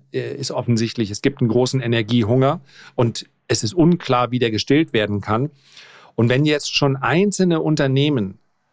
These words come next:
Verträge machen mit Kraftwerksbetreibern, dann kann man davon ausgehen, dass das vermutlich für beide Seiten,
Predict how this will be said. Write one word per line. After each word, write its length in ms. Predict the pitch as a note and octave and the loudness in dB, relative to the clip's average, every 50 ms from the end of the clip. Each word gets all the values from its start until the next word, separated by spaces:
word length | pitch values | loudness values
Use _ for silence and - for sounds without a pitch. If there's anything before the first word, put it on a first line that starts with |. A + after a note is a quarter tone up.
| _ _ _ _ - | _ _ _ _ -8
Verträge 500 | - - C3+ C3 - C#3 D3+ E3 D#3+ D3+ | -2 -2 -2 0 2 2 2 2 2 0
machen 340 | C3+ B2+ A#2 G#2+ B2 B2 A#2+ | 0 -2 -2 -2 -4 -4 -4
mit 160 | A#2 - - | -4 -6 -4
Kraftwerksbetreibern, 1200 | - C#3+ D3+ C#3+ - _ B2 A2 G#2 - - - A#2 G#2 - - A2+ A2 A2 G#2 G#2 G2+ G2+ A2 - _ | -4 -4 -4 -4 -2 _ -2 -2 -2 -4 -8 -10 -10 -10 -6 -4 -4 -4 -2 -4 -6 -10 -12 -14 -8 _
dann 220 | B2+ B2 A#2+ - | -2 -2 -2 -2
kann 180 | - - D#3 E3+ | -2 0 0 2
man 180 | F3+ F3+ E3+ | 2 0 0
davon 300 | D3 D#3 C#3+ - C#3+ C#3 | 0 -2 -2 -2 -4 -4
ausgehen, 640 | C3 - B2+ C3+ C#3 C3+ - C3+ C3 C3+ C3 C3 C3 - _ _ | -2 -2 -2 -2 -2 -2 -2 0 0 0 0 -2 -6 -10 _ _
dass 180 | - A#2 G#2 - | -2 -2 -2 0
das 300 | - A#2+ A2+ - - - _ _ _ _ _ | -2 -2 -2 -2 -6 -12 _ _ _ _ _
vermutlich 560 | - - G2+ F#2+ G2+ A#2 A#2+ - B2 A2 - | -4 -2 -2 0 2 0 0 0 0 -2 0
für 120 | - A#2+ | 0 -2
beide 360 | G2+ - A#2 A2+ C#3+ D#3+ F3 D3+ | 0 0 0 0 2 2 0 2
Seiten, 480 | C3+ D3+ C#3 D3+ D3 - D3+ C#3+ C#3 | 2 0 0 0 0 -2 -4 -4 -4